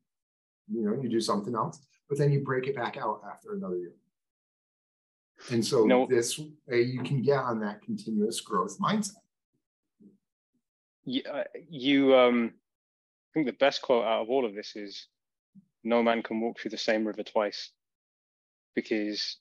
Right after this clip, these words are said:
Speaker 2: I, I, I think that's brilliant. Um, I, yeah, I, I was actually gonna ask you what your top three tips for people would be,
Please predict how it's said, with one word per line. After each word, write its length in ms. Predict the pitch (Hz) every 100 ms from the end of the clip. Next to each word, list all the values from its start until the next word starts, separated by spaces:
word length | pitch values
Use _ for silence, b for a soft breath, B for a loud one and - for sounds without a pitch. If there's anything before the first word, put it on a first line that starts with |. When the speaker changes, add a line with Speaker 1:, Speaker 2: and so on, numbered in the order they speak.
| _ _ _
Speaker 2:
I, 140 | 117 117
I, 360 | 123 104 131 131
I 40 |
think 160 | - 151
that's 140 | 123
brilliant. 380 | - 143 113 98 - _ _
Um, 480 | 117 113 110 110 107 - _ _ _ _ _ _ _ _ _ _ _ _ _ _ _ -
I, 120 | 131
yeah, 340 | 131 135 127 104 _ _
I, 140 | 127 101 - -
I 60 | 135
was 200 | 131 127
actually 240 | 139 - 127
gonna 120 | 123
ask 160 | 127 -
you 100 | 117
what 160 | 110 120
your 180 | 117 113
top 340 | - 123 -
three 600 | - 123 110 110 107 110 _ -
tips 380 | - 123 - -
for 100 | 113
people 560 | 127 113 - 110 110
would 380 | 123 113 117 95
be, 380 | 123 113 104